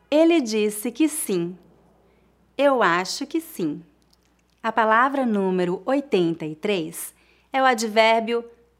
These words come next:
talvez. Veja alguns exemplos. Talvez chova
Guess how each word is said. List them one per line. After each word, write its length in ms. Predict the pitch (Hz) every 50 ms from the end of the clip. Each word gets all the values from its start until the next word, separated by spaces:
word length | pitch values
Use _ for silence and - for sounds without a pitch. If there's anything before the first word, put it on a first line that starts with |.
| _ _ _
talvez. 840 | - 294 302 311 311 285 226 190 160 - - - - - - - - _ _ _ _ _ _ _ _ _ _ _ _ _
Veja 320 | - 269 339 359 359 320 339
alguns 280 | 330 294 311 294 277
exemplos. 840 | 285 269 226 214 175 156 147 165 - - - - - - - - - _ _ _ _ _ _ _ _ _ _ _ _ _
Talvez 520 | - 302 294 294 277 254 285 294 330 330
chova 760 | - - - - 277 240 247 262 277 277 233 208 180 175 180